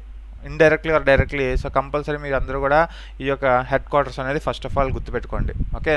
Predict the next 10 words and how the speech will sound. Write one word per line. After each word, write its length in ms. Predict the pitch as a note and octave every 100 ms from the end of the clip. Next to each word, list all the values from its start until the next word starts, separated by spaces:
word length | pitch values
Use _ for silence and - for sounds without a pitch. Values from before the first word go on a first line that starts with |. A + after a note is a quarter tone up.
| C3+
so 60 | C#3
ప్రతి 220 | C#3 D3+ F#3
ఎగ్జామ్స్లో 420 | D3+ C#3+ C#3+ D3+ C3 B2+
అడుగుతున్నవే 460 | A#2+ - A2+ A#2 G#2
ఇవన్నీ. 240 | G2+ G2+ - - - - - - -
So, 60 | E3
friends, 220 | G3 F#3 D#3
అదేవిధంగా 460 | F#3 G3+ F3+ F3 E3+
మనకి 260 | E3 D#3 D3+ D3 C3 C#3+
International 600 | D3+ D#3+ F3 F3 - F3